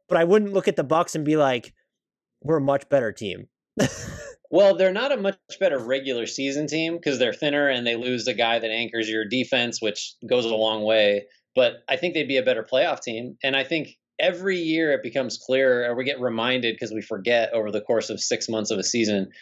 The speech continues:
Speaker 2: the playoffs are just totally different. You need a totally different set of, you know, sets of skills to succeed there than you do in the regular season. Like, ask the Jazz, ask, ask the, you know, it just, it's, it's just certain things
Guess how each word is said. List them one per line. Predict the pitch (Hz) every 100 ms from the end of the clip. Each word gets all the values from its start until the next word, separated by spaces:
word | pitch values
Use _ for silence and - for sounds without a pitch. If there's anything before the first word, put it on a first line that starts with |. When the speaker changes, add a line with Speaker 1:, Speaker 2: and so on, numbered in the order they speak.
| -
Speaker 2:
the | -
playoffs | - 165 180
are | 160
just | 135 - -
totally | 143 131 139 131 110
different. | 95 - - -
You | 135
need | 147 127
a |
totally | 123 - 175 175 160
different | 139 139 127
set | 131 120
of, | - _ -
you | 139
know, | 117
sets | 101 127 110
of | 113
skills | - 120 110 104 98 - - -
to | 117
succeed | 113 - 123 110
there | 107
than | 104 101
you | 101
do | 104
in | 104
the | 101
regular | 98 98 101 -
season. | 110 95
Like, | 92 92
ask | 131 143 -
the | 113
Jazz, | 117 95 - - _ _ -
ask, | 123 120 - _ -
ask | 127 123 -
the, | 143 131 -
you | 143
know, | 135
it | 127
just, | 117 131 -
it's, | 147 - -
it's | 147 -
just | - - 180 -
certain | 190 202 190
things | 185 156